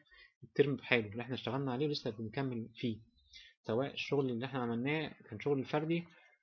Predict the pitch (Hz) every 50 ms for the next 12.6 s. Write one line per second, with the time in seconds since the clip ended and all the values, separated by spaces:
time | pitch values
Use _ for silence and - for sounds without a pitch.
0 | _ - - 110 101 - - 123 123 135 135 120 107 - - 139 - 127 120 117
1 | 104 104 101 101 113 143 156 139 135 143 135 110 - - - - 131 - 131 123
2 | - 117 104 101 104 104 117 139 156 147 139 147 147 139 - - - - _ _
3 | _ _ _ - - 120 113 113 113 110 113 113 113 117 - 113 113 - - 156
4 | 151 151 123 120 143 143 - 135 117 120 135 131 131 120 113 104 - - 151 143
5 | - 127 117 110 104 - 151 147 - 143 143 139 - _ _ _ _ _ _ -
6 | 107 107 117 143 165 175 160 - _ - - - 117 110 110 110 - - - 131
7 | 131 135 135 131 - - 113 110 104 - - 139 131 - 120 131 127 - 113 -
8 | - 113 120 135 135 123 110 104 131 147 151 151 131 107 107 - - 101 - -
9 | _ _ _ _ _ - _ _ - - _ _ _ _ - - - 107 98 101
10 | 98 - 160 156 156 165 170 175 190 202 175 - - - 110 - 160 156 156 170
11 | 175 175 160 139 143 160 175 175 151 120 - - 143 139 131 - - 120 110 101
12 | 101 101 - 104 104 104 104 117 131 147 147 139